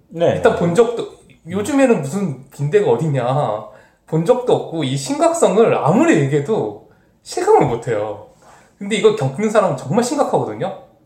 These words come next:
Speaker 1: 음.
Speaker 2: 어떻게 심각하냐면 얘네들이 안 없어져요. 안 없어지고 계속 물어요.
Speaker 1: 음.
Speaker 2: 근데 잘 때 물어요. <laughs> 낮에는 안 나타나요.
Speaker 1: 네.
Speaker 2: 근데 밤에 자고,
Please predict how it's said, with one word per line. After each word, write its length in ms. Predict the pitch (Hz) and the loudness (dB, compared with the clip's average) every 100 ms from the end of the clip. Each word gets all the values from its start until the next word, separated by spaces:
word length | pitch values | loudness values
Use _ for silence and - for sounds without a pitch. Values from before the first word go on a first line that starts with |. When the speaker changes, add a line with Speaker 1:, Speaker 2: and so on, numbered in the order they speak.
| _ | _
Speaker 1:
음. 100 | 117 104 | -12 -8
Speaker 2:
어떻게 240 | 139 170 | -6 -6
심각하냐면 800 | - 202 - 135 139 160 107 - - _ _ _ _ _ _ _ _ _ _ _ _ _ 147 | -6 -4 -2 -2 -2 -2 -4 -8 -18 _ _ _ _ _ _ _ _ _ _ _ _ _ -6
얘네들이 680 | 165 202 208 202 147 - _ | -4 -2 -4 -4 -8 -12 _
안 180 | 131 185 | 2 4
없어져요. 560 | 226 156 113 95 - - _ _ _ _ | 4 2 -2 -6 -10 -16 _ _ _ _
안 180 | 127 143 | -4 -2
없어지고 840 | 180 196 139 131 170 113 95 - _ _ _ _ | 0 0 -2 -6 -6 -8 -10 -18 _ _ _ _
계속 360 | - 175 233 - | -6 0 0 0
물어요. 400 | 135 107 92 - - | 0 0 -4 -12 -20
Speaker 1:
음. 100 | 101 92 _ _ _ _ _ _ _ _ _ _ _ _ - | -20 -20 _ _ _ _ _ _ _ _ _ _ _ _ -16
Speaker 2:
근데 220 | 170 165 | -14 -12
잘 300 | - 131 139 | -2 0 0
때 100 | 214 147 | 0 0
물어요. 200 | 113 113 - - | -2 -6 -8 -20
<laughs> 140 | _ | _
낮에는 500 | - 147 226 233 240 | 0 4 6 6 4
안 140 | 110 127 | 4 2
나타나요. 720 | 151 131 101 101 117 101 - | 2 0 0 0 -2 -2 -8
Speaker 1:
네. 180 | 104 90 90 - | -14 -18 -20 -20
Speaker 2:
근데 160 | - 139 | -18 -4
밤에 220 | 139 196 | -2 -2
자고, 320 | 190 127 147 | 0 -2 -2